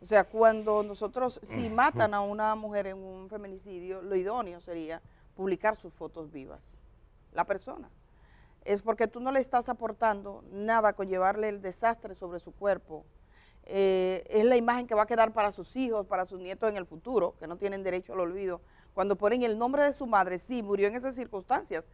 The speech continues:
pero cada vez que abres las redes no te estás encontrando con eso. Porque las informaciones tienen que tener una utilidad. Y en ese caso, eh, es un caso muy duro. A mí me han hablado de esto, lo que se trata de temas que involucran la violencia y que involucran a menores de edad.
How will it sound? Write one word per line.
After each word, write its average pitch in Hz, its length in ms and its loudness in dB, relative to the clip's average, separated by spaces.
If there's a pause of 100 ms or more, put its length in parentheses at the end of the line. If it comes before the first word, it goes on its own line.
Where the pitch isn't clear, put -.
(260)
pero 214 180 10
cada 240 220 8
vez 247 200 0
que - 100 0
abres 233 200 6
las 220 160 4
redes 220 280 0
no 208 100 -12
te 233 100 -8
estás 202 300 -10
encontrando 202 520 -6
con 147 160 -10
eso. - 260 -18 (720)
Porque 254 300 8
las 240 160 10
informaciones 226 680 0
tienen 226 180 -2
que 226 120 -4
tener 185 280 -4
una 196 160 -6
utilidad. 170 560 -4 (140)
Y 214 200 4
en 214 100 2
ese 220 240 -4
caso, 233 680 0
eh, 185 220 -4
es 180 120 -12
un 196 60 -16
caso 196 240 -12
muy 208 160 -14
duro. 185 260 -8 (460)
A - 20 -20
mí 180 80 -12
me 208 100 -6
han 214 100 2
hablado 202 360 6
de 208 140 2
esto, 220 180 -4
lo 190 140 0
que 185 140 -6
se 175 140 -8
trata 180 320 2
de 208 100 0
temas 185 400 -2
que 180 80 -8
involucran 170 480 -2
la 190 80 4
violencia 170 560 -2
y 160 60 -8
que 175 100 -10
involucran 165 400 -6
a 190 40 -2
menores 170 360 -8
de 180 100 -6
edad. 185 240 -2